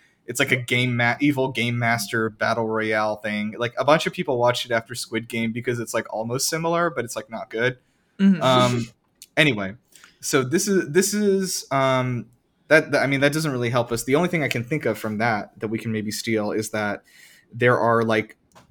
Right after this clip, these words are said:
Speaker 1: guilds, basically, of people
Speaker 2: Mm-hmm.
Speaker 1: that, like, kind of band together because this is, like, an extended thing where, and,
Speaker 2: Mm-hmm.
Speaker 1: like, work together and then, um,
Speaker 2: That's true. So you're always, like, you always have, like, a couple people you can go to at the beginning of the game if you're in the same guild.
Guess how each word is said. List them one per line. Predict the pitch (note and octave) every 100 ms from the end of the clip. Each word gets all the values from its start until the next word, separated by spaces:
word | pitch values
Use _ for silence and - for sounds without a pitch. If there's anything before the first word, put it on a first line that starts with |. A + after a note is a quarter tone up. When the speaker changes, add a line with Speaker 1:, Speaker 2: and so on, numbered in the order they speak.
| _ _ _ _ - B2 B2+
Speaker 1:
guilds, | B2+ A#2+ C#3 C#3+
basically, | D3 D#3+ D#3+ F#3 G3 G#3 A3 _ _ -
of | D3+
people | - G#3 G3 F#3+ G3
Speaker 2:
Mm-hmm. | B2+
Speaker 1:
that, | C#3 C3+
like, | B2
kind | - C3
of | A#2+ A#2+
band | A#2+ B2 A#2+
together | A2 A2 A2+ B2
because | B2 B2 A#2
this | A#2+
is, | -
like, | A2 G#2
an |
extended | G#2 - A2+ G#2+ G#2 -
thing | G#2+ A2+ B2+ - _
where, | A2 -
and, | B2
Speaker 2:
Mm-hmm. |
Speaker 1:
like, | A2+ A2 F#3 _ _ - _ _ _ _ -
work | B2 C#3+ D3
together | C3+ C3 B2+ A#2 A2+
and | A2+ B2 B2
then, | A#2 A2+ A2
um, | - A2 G#2+ G#2 - _ _ _ _ _ _
Speaker 2:
That's | A#3 A#3+
true. | D4+
So | -
you're | A#3 A3
always, | A3 A3+
like, | A3 G3+
you | G#3+
always | G3+ G#3
have, | A3 G3
like, | F#3+
a |
couple | G3 G#3 F#3
people | G3+ G3
you | F3+ F3+
can | F3
go | E3
to | E3+ E3+
at |
the | -
beginning | E3+ D#3+ D#3
of | D#3+
the |
game | D#3+ D#3 D3+
if | E3
you're | D3
in | D3
the |
same | F3+ -
guild. | C#3 G#2+ F2 G2